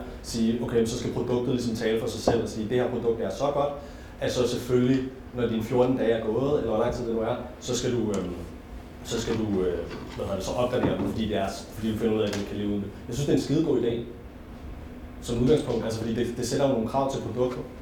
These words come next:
Så, øhm, så det kan jeg godt se. Jeg synes, jeg synes, det begynder at møde et breaking point. Det kommer an på prisen, ikke? Altså sådan er det jo med alting. Det kommer an på så mange ting, ikke?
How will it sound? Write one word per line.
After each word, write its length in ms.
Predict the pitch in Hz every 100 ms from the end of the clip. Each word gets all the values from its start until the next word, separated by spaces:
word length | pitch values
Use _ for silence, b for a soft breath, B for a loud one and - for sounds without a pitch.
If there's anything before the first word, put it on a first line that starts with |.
| - - -
Så, 280 | 120 107 101
øhm, 180 | 95 95 -
så 80 | - 104
det 80 | 131
kan 80 | 143
jeg 60 |
godt 120 | 127
se. 120 | 127 143 131 127
Jeg 120 | 123
synes, 460 | 120 139 135 127 - B B B
jeg 100 | 127
synes, 180 | 135 135
det 100 | 127
begynder 440 | 127 - 156 151 139
at 100 | 131
møde 180 | 123 131 139
et 60 | 117
breaking 340 | 117 117 123
point. 300 | 120 110 104
Det 100 | 127
kommer 240 | 123 120 123
an 120 | 131
på 60 | 120
prisen, 400 | - 139 123 120 123
ikke? 120 | 123 - -
Altså 200 | 104 98
sådan 160 | 107 95
er 80 |
det 60 | 98
jo 40 | 95
med 120 | 92
alting. 320 | 101 92 87
Det 80 | 90
kommer 200 | 95 95
an 160 | 92 98
på 80 | 104
så 60 | 92
mange 200 | 92 98
ting, 140 | - -
ikke? 100 | -